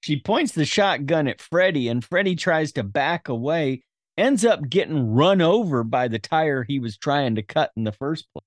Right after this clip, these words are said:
So that's two down. Uh, Tommy <laughs> says, "Watch me, Sally.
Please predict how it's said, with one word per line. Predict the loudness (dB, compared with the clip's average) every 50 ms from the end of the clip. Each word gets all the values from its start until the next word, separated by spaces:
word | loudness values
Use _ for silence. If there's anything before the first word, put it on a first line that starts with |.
| _ _ -6
So | -2
that's | 0 0 0 -2 -6
two | -6 -4 -2 0 0
down. | 0 -2 -2 -4 -6 -8 -10 -10 -12 _ _ _ -12
Uh, | -12 -12 -10 -6
Tommy | -2 -2 0 0 0 0 -2 -2 -4 -8 _ _ _ _ _ _ _
<laughs> | -4 -4 -4 -2 -4 -4
says, | -4 -2 -4 -6 -4 -4 -6 -10 -12 -16 -18 -18 -20 _ _
"Watch | 0 2 2 0 0 2
me, | 4 4
Sally. | 4 4 2 2 2 4 4 4 4 2 2